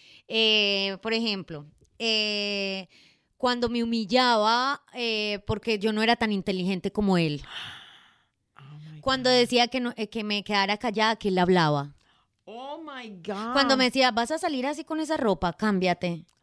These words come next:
Speaker 2: Wow.
Speaker 1: O cuando, por ejemplo,
Speaker 2: O sea, que él
Speaker 1: o
Speaker 2: te
Speaker 1: sea, yo
Speaker 2: trataba
Speaker 1: por-, pero,
Speaker 2: como si
Speaker 1: pero la lista hay que hacerla con frases concretas, no suponiendo,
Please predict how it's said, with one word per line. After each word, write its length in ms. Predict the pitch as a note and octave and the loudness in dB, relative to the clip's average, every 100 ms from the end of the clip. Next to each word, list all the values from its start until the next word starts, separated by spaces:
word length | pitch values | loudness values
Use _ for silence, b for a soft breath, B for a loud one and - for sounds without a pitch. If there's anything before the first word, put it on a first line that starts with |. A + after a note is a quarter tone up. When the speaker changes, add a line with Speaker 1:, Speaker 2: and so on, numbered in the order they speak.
| B B B B B B B _ _ | B B B B B B B _ _
Speaker 2:
Wow. 140 | - A#2+ C3+ D3 | -20 -20 -20 0
Speaker 1:
O 140 | C4 C#4 | 4 6
cuando, 280 | D4 C4+ | 4 4
por 120 | C4+ B3+ | -2 -4
ejemplo, 340 | B3+ A#3+ - | -4 -8 -10
Speaker 2:
O 20 | |
sea, 140 | B3 A#3 | -10 -8
que 60 | |
él 80 | A#3 | -6
Speaker 1:
o 20 | |
Speaker 2:
te 60 | A#3 | -2
Speaker 1:
sea, 100 | D4 | 0
yo 60 | |
Speaker 2:
trataba 220 | C#4 C#4 D4+ | 0 2 0
Speaker 1:
por-, 80 | D#4 | 2
pero, 160 | C#4+ | 0
Speaker 2:
como 80 | C4 | 0
si 100 | G#3+ - - | -4 -12 -6
Speaker 1:
pero 160 | C4 | -2
la 160 | B3+ G#3+ | -2 0
lista 680 | B3+ G#4+ - - C4 C#4 - | 2 0 0 0 0 0 -4
hay 100 | A3 | -4
que 100 | A#3+ | -4
hacerla 280 | A#3+ C4+ C4 | -4 -2 -2
con 200 | B3 G3 | 0 -2
frases 400 | G3+ F#3+ B3 A#3+ | -2 -4 -2 -4
concretas, 840 | A3 G3 - G#3+ F#3+ E3 D3 - - - | 0 0 0 -2 -2 -6 -14 -16 -20 -6
no 340 | G#3 A#3+ B3 B3 | 2 4 4 2
suponiendo, 1200 | - D#4 B3+ A3+ F#3 G3+ G#3+ G3 E3+ D#3 C#3+ | 2 2 4 2 2 0 0 0 0 -4 -6